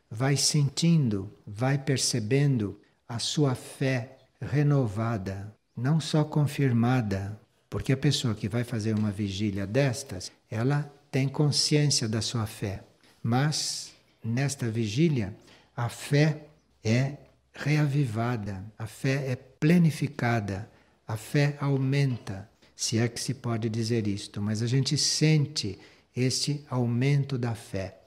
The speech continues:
sente mais a presença da fé. E esta fé, quando não é estática, quando esta fé vai neste crescendo, quando esta fé vai evoluindo,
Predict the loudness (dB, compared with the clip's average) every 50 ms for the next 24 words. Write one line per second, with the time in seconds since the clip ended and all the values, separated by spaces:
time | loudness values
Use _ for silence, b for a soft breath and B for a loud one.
0 | _ _ -6 -4 -2 0 2 2 4 4 4 2 0 -2 -2 -4 -4 -6 -10 _
1 | _ _ _ -4 -2 0 2 2 0 0 -2 -2 -2 -4 -4 -4 -8 -6 -4 -2
2 | 0 0 0 0 2 4 4 4 4 4 2 0 -2 -2 -2 -4 -4 -6 -6 -6
3 | -6 -6 -8 -12 -20 b b b b b _ 0 2 4 4 4 2 2 2 0
4 | 0 0 -2 0 4 4 6 6 4 2 -4 -8 -14 -20 -20 _ _ _ _ -4
5 | 0 0 2 2 2 2 2 2 2 0 0 0 0 -2 -2 -2 -2 -2 -2 -2
6 | -4 -6 -10 -10 -8 -8 -8 -8 -8 -10 -14 b b b b b _ 0 4 4
7 | 6 6 6 4 4 2 0 0 0 0 2 2 4 4 2 0 -4 -8 -16 -20
8 | _ _ -10 -6 -4 -2 0 2 2 2 4 4 4 4 4 2 0 -4 -4 -2
9 | 0 0 0 0 0 0 0 2 2 2 2 2 2 0 0 -2 -2 -6 -10 B
10 | B B B B B -6 -4 -2 0 0 -2 -2 -2 -2 -2 -2 -4 -8 -4 0
11 | 2 2 2 0 -2 -8 -14 -20 _ _ _ -12 -8 -4 -2 0 0 0 0 -2
12 | -4 -4 -4 -4 -4 -2 -2 0 0 2 2 2 4 4 4 6 4 4 4 2
13 | 2 0 -2 -6 -10